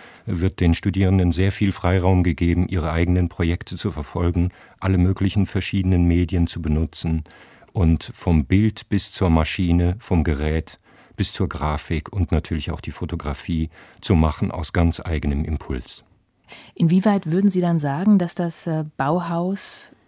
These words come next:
Speaker 2: prägend ist, auch noch für eine jüngere Generation von Gestaltern heute?
Speaker 1: Ich glaube, dass der Gedanke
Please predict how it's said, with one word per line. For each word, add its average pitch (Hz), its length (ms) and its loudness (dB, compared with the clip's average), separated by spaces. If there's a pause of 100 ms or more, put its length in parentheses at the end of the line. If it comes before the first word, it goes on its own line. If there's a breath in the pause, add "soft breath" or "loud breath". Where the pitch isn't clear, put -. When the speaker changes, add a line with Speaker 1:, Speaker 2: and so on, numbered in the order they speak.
(140)
Speaker 2:
prägend 214 460 4
ist, - 440 -6
auch 165 140 0
noch 175 180 -2
für - 240 -4
eine 156 460 -2
jüngere 170 420 0
Generation 165 640 -4
von 170 200 -2
Gestaltern 151 580 -6
heute? 143 280 -8 (1300 loud breath)
Speaker 1:
Ich - 300 -8
glaube, 95 560 2
dass 101 260 -2
der 101 140 -2
Gedanke 98 760 2